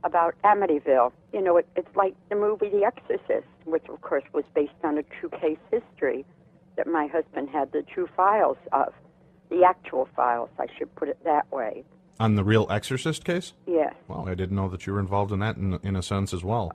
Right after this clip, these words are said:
Speaker 1: Oh, yes. You know, these are all cases that are brought to the public's attention, but remember, the cases of that nature are happening all the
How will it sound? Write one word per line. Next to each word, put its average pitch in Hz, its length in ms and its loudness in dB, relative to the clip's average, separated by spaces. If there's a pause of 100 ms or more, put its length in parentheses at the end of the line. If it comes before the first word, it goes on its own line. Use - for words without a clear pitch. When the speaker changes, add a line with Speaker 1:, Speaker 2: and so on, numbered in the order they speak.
Speaker 1:
Oh, 175 240 0
yes. 190 360 0 (380)
You 196 160 2
know, 170 160 6
these 220 360 -4
are 165 200 2
all 165 340 4 (720)
cases 185 440 -2 (100)
that 160 160 2
are 156 80 4
brought 170 320 2 (100)
to 180 60 -14
the 156 100 -8
public's 160 480 -2
attention, 233 560 -2
but - 180 -2
remember, 208 600 -4 (400)
the 196 120 0
cases - 460 -4 (180)
of 175 200 0
that 180 240 2
nature 180 540 -4 (380)
are 185 80 4
happening 165 500 0 (140)
all 202 240 6
the 180 100 -2